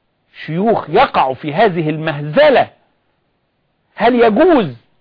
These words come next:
يا شيوخ الإسلام أن يتاجر بهذا المرض، أن يتاجر بألم هؤلاء الأطفال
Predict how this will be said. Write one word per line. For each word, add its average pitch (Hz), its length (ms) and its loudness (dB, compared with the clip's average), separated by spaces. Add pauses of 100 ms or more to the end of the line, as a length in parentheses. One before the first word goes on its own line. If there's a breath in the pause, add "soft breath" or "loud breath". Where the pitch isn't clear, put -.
(360)
يا 196 140 2
شيوخ 240 380 0
الإسلام 220 920 0 (1000 soft breath)
أن 208 140 4
يتاجر 220 960 2 (600)
بهذا 214 360 2
المرض، 220 520 2 (960)
أن 214 180 2
يتاجر 233 800 2 (1040)
بألم 214 800 0 (340)
هؤلاء 240 600 2
الأطفال 202 800 0